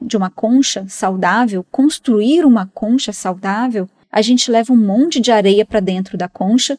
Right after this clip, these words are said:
porque acha que vai conseguir fabricar pérolas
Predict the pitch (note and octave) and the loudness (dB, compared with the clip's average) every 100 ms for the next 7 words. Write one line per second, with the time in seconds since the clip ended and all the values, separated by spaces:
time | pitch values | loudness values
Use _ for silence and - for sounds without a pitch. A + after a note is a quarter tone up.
0 | _ - F4 - F#4 B3 B3 B3 - A3 | _ -8 -4 2 2 2 0 -4 -2 0
1 | G#3+ - A#3+ - G3+ G#3+ A3+ G3+ G#3 G#3+ | 0 0 -2 0 -2 -2 -2 -4 -4 -6
2 | F3+ - - F#3+ A3 B3+ B3+ - | -6 -4 0 0 0 -2 -4 -8